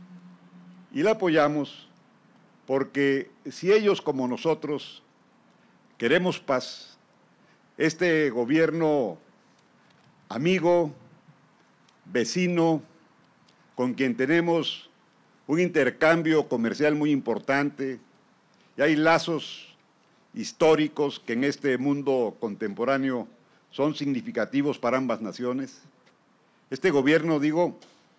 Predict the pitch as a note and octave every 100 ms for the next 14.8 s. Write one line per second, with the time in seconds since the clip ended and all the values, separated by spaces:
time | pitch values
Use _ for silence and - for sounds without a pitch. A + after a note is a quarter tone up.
0 | _ _ _ E3 F#3+ G3 F#3+ F3 D3+ C#3
1 | B2+ C#3 F3 F3 F#3 F3+ D#3 C3+ E3+ E3
2 | C3+ B2 A#2+ D3+ D3 C3+ A2 - _ -
3 | A#2+ C#3 D3 C#3+ B2 A#2 A2 G#2 G#2+ A2
4 | G#2 - _ _ _ _ _ _ _ _
5 | _ _ _ _ _ A#2+ C3+ D3 - D3
6 | C3+ C#3 D#3 F3+ F3+ F#3 E3+ E3 D3+ C#3+
7 | _ _ _ _ - _ - A#2+ C#3+ C#3
8 | C3+ B2+ A2+ E3 F#3 F#3 D#3 C3+ A#2+ A#2+
9 | - A2+ B2+ C3 B2+ A#2 A#2 A2+ G#2 G2+
10 | F#2 - - _ _ _ _ _ _ -
11 | B2 C3+ - C#3+ C3 C#3+ D#3 F3 F3+ F#3
12 | E3+ E3 D#3 D3+ - _ _ _ _ A2
13 | C3 C3 C3 C3 D#3 G3 G3 E3 B2+ B2+
14 | A#2+ - E3+ D#3 - B2+ G#2+